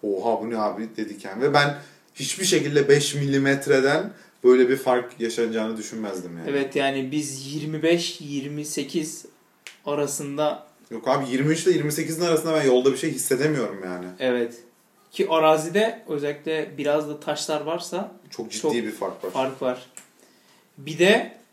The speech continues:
Speaker 2: daha düşük basınçta sürebiliyorsunuz. Bu var. Ki ben yüksek basınç bastığım halde bile
Speaker 1: Aynen. Sen ısı-, yılan ısırığı yememek için genelde dikkat ediyordun.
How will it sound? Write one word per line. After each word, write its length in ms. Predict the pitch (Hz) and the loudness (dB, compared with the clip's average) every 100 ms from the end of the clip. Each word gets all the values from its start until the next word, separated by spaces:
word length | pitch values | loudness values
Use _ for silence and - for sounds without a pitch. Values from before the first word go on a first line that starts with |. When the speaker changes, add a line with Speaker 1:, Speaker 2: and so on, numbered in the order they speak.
| 147 | -6
Speaker 2:
daha 260 | 160 180 175 | 0 2 0
düşük 300 | 175 185 170 | -2 -6 -4
basınçta 400 | 165 160 - 196 | -4 -4 -4 -4
sürebiliyorsunuz. 880 | - 165 156 151 151 147 180 170 | 0 -2 -2 -4 -4 -6 -8 -8
Bu 100 | 156 | -6
var. 220 | 135 127 131 | -4 -4 -4
Ki 220 | 254 208 | -2 2
ben 340 | 185 214 - - _ _ | 4 2 -2 -16 _ _
yüksek 560 | 143 143 - 196 196 - | -18 -10 0 0 0 -2
basınç 360 | 175 185 190 170 | -2 -2 -6 0
bastığım 420 | 151 - - 160 | 0 0 -6 -8
halde 260 | 151 135 | -8 -6
bile 120 | 131 139 | -2 0
Speaker 1:
Aynen. 300 | 147 113 104 | 0 0 0
Sen 300 | 127 127 120 - | 0 0 -2 -6
ısı-, 220 | 123 143 | -6 -4
yılan 260 | 123 123 123 | -2 0 -2
ısırığı 300 | 120 120 120 | -4 0 2
yememek 360 | 123 113 101 | 2 -2 -8
için 200 | 98 139 | -10 -8
genelde 420 | 120 110 107 110 110 | -6 -4 -4 -4 -6
dikkat 260 | - 110 | -8 -8
ediyordun. 420 | 107 104 95 92 | -6 -6 -6 -8